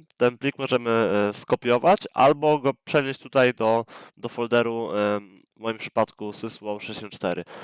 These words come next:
To ja już na niego wejdę tutaj. I jak widać, ukazują nam się tutaj pliki, mnóstwo plików, folderów.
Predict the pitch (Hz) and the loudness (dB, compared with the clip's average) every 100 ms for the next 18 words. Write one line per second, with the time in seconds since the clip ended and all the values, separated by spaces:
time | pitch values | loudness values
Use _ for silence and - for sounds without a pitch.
0 | - _ 117 113 113 104 98 98 113 107 | -18 _ -4 -2 -4 -6 -4 2 2 2
1 | 104 - 127 165 196 _ _ _ _ _ | -2 2 2 4 0 _ _ _ _ _
2 | _ _ _ - - - - - - - | _ _ _ -20 -20 -20 -20 -20 -20 -20
3 | - 170 170 147 151 156 147 135 143 139 | 0 2 4 2 -2 0 -2 2 4 4
4 | 127 120 113 113 87 92 107 _ _ 92 | 2 0 0 0 -2 -8 _ _ _ _
5 | - 107 - 175 - 156 147 139 123 143 | -2 -2 2 0 2 2 2 0 -10 -12
6 | 120 - 123 147 147 127 - 110 147 143 | -10 -8 -8 -6 -8 -10 -10 -2 2 2
7 | 131 - | 0 -8